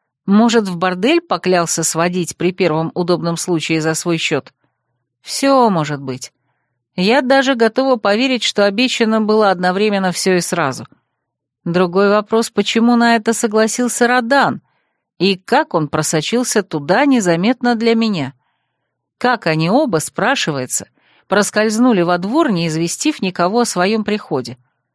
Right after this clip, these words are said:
Но в итоге сражение шло почти на равных. Ас, Гор, Иван против Бера, Рорна и Радана. И пускай вторая тройка была заметно слабее,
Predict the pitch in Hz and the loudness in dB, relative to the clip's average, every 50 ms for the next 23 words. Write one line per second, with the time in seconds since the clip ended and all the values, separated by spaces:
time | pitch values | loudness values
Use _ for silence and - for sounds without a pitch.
0 | _ _ _ _ _ _ _ _ _ _ _ _ _ _ _ _ _ - 170 180 | _ _ _ _ _ _ _ _ _ _ _ _ _ _ _ _ _ -6 0 2
1 | 208 262 349 370 370 294 233 208 214 294 311 254 233 240 233 - - 170 175 190 | 4 4 4 4 4 4 2 0 0 -2 -2 0 0 -2 -2 -2 -2 -2 0 2
2 | 269 302 269 240 220 208 - - 202 208 226 214 190 175 - - - - 190 180 | 2 2 4 4 2 2 0 0 0 0 0 0 0 -2 -2 -4 -2 -2 -2 0
3 | 185 170 160 151 127 107 - 104 - - - _ _ _ _ _ _ _ _ _ | 0 0 0 0 -2 -4 -6 -12 -14 -16 -20 _ _ _ _ _ _ _ _ _
4 | _ - 185 196 190 180 180 - - 156 156 175 180 165 - _ - 160 156 143 | _ -2 0 2 2 0 -2 -4 -6 -2 0 0 0 0 0 _ -4 -4 -2 0
5 | 180 240 285 294 277 - 208 180 160 - 160 147 143 143 147 175 214 254 262 247 | 2 2 2 2 0 -2 -2 -4 -2 -4 -6 -6 -6 -6 -2 0 2 2 2 2
6 | 233 220 208 - _ - 160 160 160 180 185 190 180 175 175 170 - - - 170 | 2 0 0 -2 _ -4 -2 0 0 2 0 0 0 0 -2 -2 -2 -2 -2 -2
7 | 160 160 156 156 143 139 135 127 123 - - _ _ _ _ _ _ _ _ _ | 0 0 -2 -2 -2 -2 -2 -2 -4 -8 -12 _ _ _ _ _ _ _ _ _
8 | _ _ - 175 165 190 190 - - 226 220 208 - - 202 202 202 202 190 202 | _ _ -8 -4 -2 -2 -2 0 2 0 0 0 0 0 0 2 2 0 0 0
9 | 208 202 190 - 185 185 190 185 185 180 185 180 196 196 - - 185 180 - 185 | 0 0 0 -2 -2 0 2 0 2 2 0 0 -2 -2 -4 -4 -4 -4 -2 0
10 | 180 180 175 185 233 285 262 170 127 - | 0 -2 0 0 0 0 0 0 -2 -6